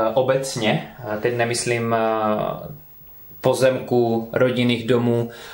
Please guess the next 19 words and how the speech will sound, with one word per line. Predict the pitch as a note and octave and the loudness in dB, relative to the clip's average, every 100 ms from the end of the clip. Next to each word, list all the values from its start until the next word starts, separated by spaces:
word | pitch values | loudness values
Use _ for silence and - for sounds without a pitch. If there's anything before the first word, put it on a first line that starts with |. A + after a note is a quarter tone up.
| - - - | -18 -12 0
eh, | A2+ A2+ A2+ | 2 2 4
komerčních | C3+ C3 - C3+ B2 | 4 2 0 0 2
nemovitostí | B2+ B2 A#2+ A#2 A#2 - B2+ A#2+ A#2+ - A#2 | 2 2 0 0 0 0 0 2 2 0 0
a | A2+ A2 A2 A2 | 2 4 2 2
nemyslím | B2 B2 - A#2+ A2+ | 0 -2 -2 -2 -2
třeba | B2+ A2+ A2+ | 0 2 2
jenom | A2+ A2+ | 0 0
Prahu | A2+ A2 A#2 A#2 | 0 0 -2 -2
nebo | A2+ G#2+ A2 A2 | 0 0 2 2
jiné | A2+ A2 | 2 2
město. | A2 A2 - - | 2 -2 -2 -8
Teď | - G#2+ | -4 -2
myslím | A2 A#2 A2+ A2 A2 - - - - - - - - - - | 0 0 0 0 -2 -8 -20 -20 -20 -20 -20 -20 -20 -10 0
ceny | C3+ B2 | 2 2
bytů | A#2 B2+ - B2+ | 0 0 2 0
v | B2 | 2
České | B2 A#2 - A#2+ | -2 0 2 4
republice | A#2 - A#2+ A#2 A2+ A#2 A2+ | 2 0 0 -2 2 2 2
co | - - A#2+ | 0 0 0